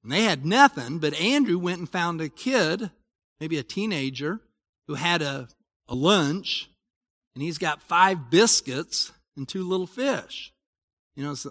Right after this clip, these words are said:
these aren't five big, huge loaves. These are just little biscuits, and probably the, the fish were like sardine types. I mean, just small little things. This guy's got a little snack. And Jesus said,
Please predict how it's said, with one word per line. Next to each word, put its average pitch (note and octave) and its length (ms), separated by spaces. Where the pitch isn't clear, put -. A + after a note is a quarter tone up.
these D#3 180
aren't D3+ 180
five D#3 560
big, D3+ 220
huge D#3+ 380
loaves. C#3 760
These E3 140
are E3 60
just D#3+ 180
little D#3 220
biscuits, C#3 760
and B2 140
probably D3+ 500
the, C3 340
the A#2+ 120
fish G3+ 360
were A#2+ 100
like A#2+ 220
sardine D3+ 680
types. G#2 480
I B2 80
mean, B2+ 200
just - 320
small F3+ 380
little E3 260
things. F#3 560
This - 80
guy's D#3+ 260
got D3 140
a C#3 40
little D3 160
snack. - 840
And C#3 320
Jesus D#3+ 380
said, D3+ 420